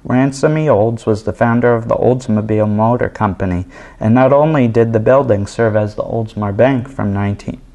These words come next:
uh, from nineteen twenty to nineteen thirty-three, but it had many other uses, including a machine shop, a location for the Oldsmar Post Office,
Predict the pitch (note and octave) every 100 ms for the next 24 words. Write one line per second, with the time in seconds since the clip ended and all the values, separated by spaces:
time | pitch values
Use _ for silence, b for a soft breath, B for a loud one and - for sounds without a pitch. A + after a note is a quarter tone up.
0 | G#2+ G2+ F#2+ F#2+ F#2+ - A2+ G#2+ A2+ A2+
1 | A2 - C3 B2+ G2+ - G#2+ G#2 G#2+ G#2+
2 | A2 G#2+ G#2+ G2+ C#3 D3+ D3 B B B
3 | B2+ C#3 D3 D3+ D#3 E3 E3 D3 D3 C3+
4 | B2 D3 - A2+ A2+ A2 - C3 A#2+ G#2+
5 | G#2+ G#2+ - C#3 C3+ - G2 F2 - -
6 | G#2 G#2+ - B2 A#2+ B2 A#2+ - A2 G2+
7 | A#2 A#2+ - A#2 A2 - B2 A2+ - G#2
8 | F2+ - - - -